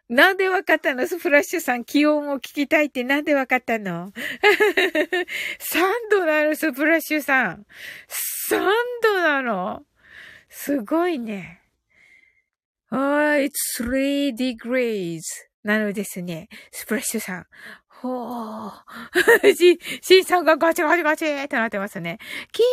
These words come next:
みちゃんのところは？ねえ、オリックス。ねえ、オリックス。キラー。素晴らし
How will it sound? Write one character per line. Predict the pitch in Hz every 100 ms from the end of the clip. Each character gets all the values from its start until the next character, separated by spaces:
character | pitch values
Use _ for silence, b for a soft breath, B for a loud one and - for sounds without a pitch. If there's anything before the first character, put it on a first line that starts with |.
| 480
み | 403
ち | 359
ゃ | 294
ん |
の | 277 254
と | 247
こ | 247
ろ | 233 175
は？ | 170 165 185 320 _ _ B B B B -
ね | 277 311 262
え、 | -
オ | 269
リ | 302
ッ | -
ク | 339
ス。 | - 254 240 _ _ _ _ _ _ B B B _
ね | 294 349 370
え、 | 320
オ |
リ | 311 294
ッ |
ク | 302
ス。 | 262 269 240 180 -
キ | - 415
ラ |
ー。 | 403 403 392 B B B
素 | - 302
晴 | 311
ら | 349
し | -